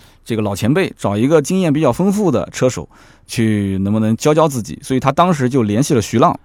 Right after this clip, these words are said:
我们刚刚说了啊，徐浪是在上海大众的三三三车队啊，之前也是获得了一个冠军，对吧？分站冠军。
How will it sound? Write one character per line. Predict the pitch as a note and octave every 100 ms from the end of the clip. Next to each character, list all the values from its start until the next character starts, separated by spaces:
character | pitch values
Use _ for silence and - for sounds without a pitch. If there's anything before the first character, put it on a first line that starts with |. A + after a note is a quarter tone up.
| -
我 |
们 | A2
刚 | C3
刚 | C#3+
说 | C3+ C3+
了 | A2
啊， | F#2
徐 | - G#2
浪 | B2+ A#2+
是 | A2
在 | A2+ A2+
上 | A2 C#3
海 | A2
大 | A2 A#2+
众 | B2+
的 | G#2+
三 | C3+ C3+
三 | C3
三 | C3+
车 | C3
队 | C3 -
啊， | -
之 | -
前 | G#2+ A2+
也 | G2
是 | F#2+
获 | G2+ A2+
得 | G#2+
了 |
一 | A2+
个 | A2+
冠 | C3 A2+
军， | A#2 C3
对 | A2+
吧？ | F2 -
分 | A#2
站 | A2+
冠 | G#2+ G#2+
军。 | A2